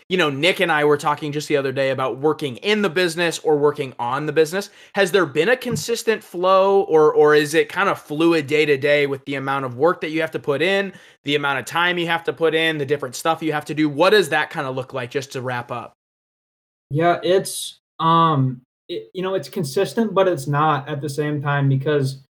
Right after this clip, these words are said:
Speaker 2: I, I try to budget, you know, my time in the evening, you know, a specific amount of time for, for Driftless stuff. And then,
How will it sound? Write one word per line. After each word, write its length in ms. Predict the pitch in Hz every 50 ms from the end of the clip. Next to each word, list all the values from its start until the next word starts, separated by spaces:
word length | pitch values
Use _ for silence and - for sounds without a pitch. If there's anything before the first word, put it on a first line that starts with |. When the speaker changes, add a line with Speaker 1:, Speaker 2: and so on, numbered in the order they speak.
| _ _ _ _ _ _ _ _ _ _ _ _ -
Speaker 2:
I, 340 | 165 165 165 170 165 160 -
I 120 | 165 165
try 260 | 139 - - 185 190 196
to 80 | 196
budget, 640 | 165 147 160 156 160 160 170 175 170 160 - - - -
you 120 | 160 151
know, 100 | 151 151
my 160 | 156 151 143
time 380 | 135 135 - 156 151 156 160 156
in 80 | 156 151
the 100 | 147 139
evening, 560 | 139 147 147 147 151 151 147 143 139 135 135 139
you 100 | 147 147
know, 160 | 143 127 135
a 60 | 135
specific 500 | 135 - - 147 139 165 151 151 151 143
amount 320 | 156 151 151 147 147 139
of 60 | 135 -
time 340 | 147 147 143 143 143 139
for, 720 | 135 135 - 156 151 151 156 156 156 151 147 143 135 - - _ -
for 280 | - 156 151 147 143 135
Driftless 380 | 147 143 139 - - 170 160
stuff. 420 | - - - 175 175 185 185 - _ _ _ _ _ _ _ _ _ _ -
And 140 | 165 165 160
then, 440 | 170 170 165 160 156 147 143 135